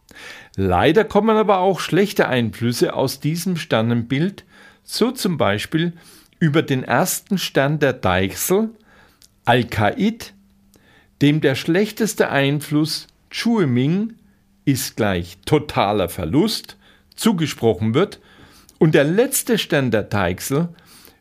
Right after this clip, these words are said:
beziehungsweise die obere Kante der vorderen Bordwand Mekres, er hat gar die Qualität Liusha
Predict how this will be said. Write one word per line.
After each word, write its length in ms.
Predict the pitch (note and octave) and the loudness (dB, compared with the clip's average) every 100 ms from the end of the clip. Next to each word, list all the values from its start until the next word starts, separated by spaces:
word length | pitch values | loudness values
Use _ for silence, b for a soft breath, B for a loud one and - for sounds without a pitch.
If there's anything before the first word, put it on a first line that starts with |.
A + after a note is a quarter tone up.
| _ | _
beziehungsweise 800 | - C#3 F3+ F3 E3 - D3+ - | -4 0 0 0 0 0 0 0
die 220 | D3 D3 | -2 0
obere 420 | G#3+ B3+ B3 E3 D3+ | 0 2 2 0 -2
Kante 480 | - C#3 F3 F3+ | -2 0 0 0
der 160 | D#3 C3 | 0 0
vorderen 600 | - E3 E3 C#3+ B2+ A#2 | 0 -2 -2 0 -2 0
Bordwand 800 | C#3+ F#3 G#3 C#3+ B2+ A#2 G2 - b b _ | 0 0 -2 -2 0 2 0 -6 b b _
Mekres, 920 | G2 A2+ G3 A#3+ - B2 F#3 - - - b b b b b b b b b b - | -2 0 0 -2 -2 0 0 -4 -14 -20 b b b b b b b b b b 2
er 240 | C3 C3+ | 2 2
hat 260 | F#3+ F#3+ - | 0 -2 0
gar 300 | A#2 A#2+ D#3 | 2 2 0
die 160 | C#3+ | -4
Qualität 720 | A#2+ C3 B2 - C3+ C#3 C#3+ - | 0 0 0 -2 0 -2 -4 -4
Liusha 960 | C#3+ C#3 F#3 A#3 G#3+ - A2+ G2+ F3 | 0 2 2 2 0 0 0 2 0